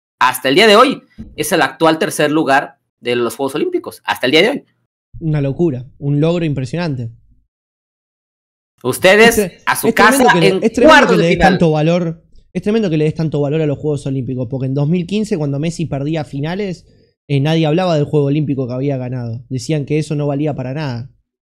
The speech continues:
Speaker 2: Y ahora, de la nada, los Juegos
Speaker 1: Pregúntale a
Speaker 2: Olímpicos
Speaker 1: los
Speaker 2: valen.
Speaker 1: Mira, si no importan los Juegos Olímpicos,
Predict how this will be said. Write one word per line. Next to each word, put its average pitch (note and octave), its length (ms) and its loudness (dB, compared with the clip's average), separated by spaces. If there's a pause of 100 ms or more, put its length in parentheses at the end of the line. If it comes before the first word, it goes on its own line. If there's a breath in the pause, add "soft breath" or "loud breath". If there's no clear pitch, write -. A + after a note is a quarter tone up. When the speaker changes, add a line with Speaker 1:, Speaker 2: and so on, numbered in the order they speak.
(120)
Speaker 2:
Y C3+ 40 -6
ahora, E3 540 -2
de C#3 140 -4
la C3+ 120 -4
nada, E3+ 180 -4
los D#3+ 80 -2
Juegos G#3 200 4
Speaker 1:
Pregúntale B3+ 100 6
a A#3 140 6
Speaker 2:
Olímpicos G#3+ 40 6
Speaker 1:
los C#3 80 2
Speaker 2:
valen. C#3+ 320 -4 (540)
Speaker 1:
Mira, E3 320 2 (360)
si - 160 -6
no E3+ 80 2
importan A3 380 2
los F#3 100 -4
Juegos G#3+ 220 -2
Olímpicos, A3 720 -2